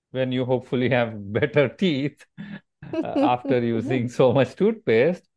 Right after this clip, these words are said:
Speaker 1: you will, you know, you never know, life will bring you to a hobby of gardening. And then you will go and ask one of the helpers there that, "Do you have gardening products?" And you'll say, "Yeah,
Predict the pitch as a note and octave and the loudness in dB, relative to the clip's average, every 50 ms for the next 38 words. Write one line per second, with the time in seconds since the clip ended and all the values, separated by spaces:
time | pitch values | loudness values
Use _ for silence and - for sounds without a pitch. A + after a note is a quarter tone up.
0 | _ _ _ _ _ F#4 F#4 C3 D#3 F#3+ G#3 A3 A#3+ C4 C4+ C4 B3+ A3 - - | _ _ _ _ _ -8 -6 -2 0 0 0 2 2 0 0 0 -2 -4 -6 -6
1 | - F#3 A3 B3+ C4+ C#4+ C#4+ C#4+ B3+ G#3 A#3 C4 C4+ C#4 C#4+ C#4 C4+ C4 C4 B3 | -4 0 2 2 4 4 2 2 0 0 0 0 0 0 0 0 0 0 -2 -2
2 | F3 D#3 E3 G3+ A3+ A#3 A3+ - G#3 G#3 G3+ F#3+ - - - _ _ _ _ _ | -2 -2 -2 -2 -2 -4 -6 -6 -6 -6 -4 -4 -6 -10 -14 _ _ _ _ _
3 | _ _ _ _ _ _ _ _ _ _ _ _ - A#2 D3 G3 A3 G#3+ F3 C#3 | _ _ _ _ _ _ _ _ _ _ _ _ -8 -2 0 0 0 0 0 -2
4 | B2+ B2+ D3 F3 F3+ - - _ _ - C3 C3 B2+ B2+ B2+ - _ _ _ _ | -2 -4 -4 -6 -8 -12 -16 _ _ -10 -8 -8 -8 -10 -12 -14 _ _ _ _
5 | _ _ _ _ _ _ _ _ _ - B2 A#2+ - A#2 G#2 F#2+ F2+ A2 A2 B2 | _ _ _ _ _ _ _ _ _ -8 -8 -8 -6 -8 -8 -6 -6 -6 -4 -2
6 | C#3 C#3+ C3+ C3+ D#3 G3+ A3 B3 B3 B3 A3 G#3 D#3 A#2 G2 - - _ _ _ | -2 -4 0 2 4 4 4 4 4 4 4 2 0 -2 -6 -8 -12 _ _ _
7 | _ _ _ _ _ _ _ _ _ _ _ - B3 C4 A#3+ F3 B2 G#2+ D#3 E3+ | _ _ _ _ _ _ _ _ _ _ _ -4 -2 -2 0 -2 -2 0 0 0
8 | - B3 C4+ C#4 C#4+ D4 C4+ B3+ B3+ B3 C4 B3+ B3 G3+ E3+ F#3+ G3 G3+ G3+ F#3+ | 2 2 0 0 0 -2 -2 -2 -2 -2 -2 -2 -4 -4 -4 -2 -2 -2 -2 -4
9 | F3 E3+ E3 F3 E3+ - - _ D#3+ D#3 D3+ D3 D3 D3 C3+ B2+ C#3+ C3 B2 B2+ | -4 -4 -4 -6 -8 -10 -14 _ -6 -6 -4 -2 -2 -4 -2 -2 -4 -2 0 -2
10 | A#2 A2+ - - B2+ A#2+ - - B2 C3 C#3+ C#3 D#3+ D#3+ D3 A#2+ A2 G2+ G#2 A2+ | -2 -2 -2 -2 -2 -2 -2 -2 -2 -2 0 0 -2 -2 -2 -4 -6 -4 -2 0
11 | C3 F#3+ A#3+ B3 A#3 A3+ A#3 A#3 G#3+ E3 A2+ - F#2+ F#2+ F#2+ G2+ C3 D#3+ F#3 F#3 | 2 4 4 4 4 4 4 4 2 0 -2 -4 -4 -4 -4 -2 -2 0 2 0
12 | F3+ F#3 G3+ G3+ G3 G3+ G#3 G#3+ G#3 - - A#2+ B2+ D3+ F3+ F3+ A#3+ B3 C4 D4 | 0 2 0 2 2 2 0 0 -2 -4 -6 -4 -4 -2 0 2 2 4 4 6
13 | D4 D4 C#4+ C#4+ | 6 6 6 4